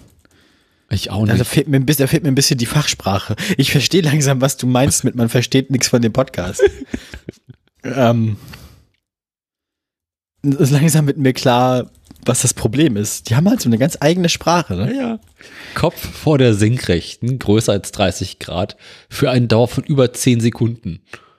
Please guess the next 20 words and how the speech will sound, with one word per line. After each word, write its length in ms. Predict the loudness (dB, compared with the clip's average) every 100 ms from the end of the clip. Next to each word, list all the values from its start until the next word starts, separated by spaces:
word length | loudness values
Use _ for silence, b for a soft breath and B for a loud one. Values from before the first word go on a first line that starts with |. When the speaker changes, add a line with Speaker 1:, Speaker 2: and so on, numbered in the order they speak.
| B B _ _ _ _ _ _ _ _ -4
Speaker 2:
Äh, 600 | 0 2 4 2 2 0 -2 _ _ -20 B B B
ich 140 | -4
glaub, 200 | -2 0
dazu 300 | 0 0 2
müsste 340 | 2 2 2 2
man 160 | 2
halt, 180 | 2 0 _ -2
also 320 | 0 2 -2 -4 -20 _ -4
ich 120 | -2
glaub, 160 | 2 2
Speaker 1:
Mhm. 40 |
Speaker 2:
das 160 | 2 0
ist 120 | 2
jetzt 180 | 2 2
schwierig 400 | 0 0 0 -2
zu 100 | 2
übertragen 560 | 2 0 0 0 0
auf 200 | -2 0
Menschen, 420 | 2 2 2 2 2
weil 240 | 2 0